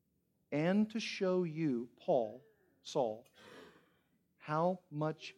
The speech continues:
you must suffer for my sake." Oh, wait, no, no, I didn't bargain for that one. No, no, no, I, I didn't sign up for that one.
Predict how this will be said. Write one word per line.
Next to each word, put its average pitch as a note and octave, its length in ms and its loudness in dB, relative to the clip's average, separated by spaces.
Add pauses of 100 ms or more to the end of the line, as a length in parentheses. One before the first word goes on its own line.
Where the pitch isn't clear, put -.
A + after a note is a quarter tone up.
you D3+ 380 0 (120)
must C3+ 400 -2 (160)
suffer B2+ 580 -6 (100)
for B2 400 -2 (160)
my A2+ 360 -8 (160)
sake." F#2+ 320 -10 (1400)
Oh, D3+ 120 6
wait, D#3+ 180 6
no, E3+ 160 4
no, D3+ 240 2
I C#3+ 80 4
didn't D3+ 220 0
bargain D3 280 4
for C3 120 -6
that B2+ 160 0
one. A#2 100 -14 (1300)
No, D3+ 80 4
no, E3 100 6
no, D3+ 200 4
I, F3 200 10
I F3 80 10
didn't G3+ 280 2
sign G3 300 10
up F#3 140 6
for E3 100 2
that D3 220 10
one. A#2+ 140 -8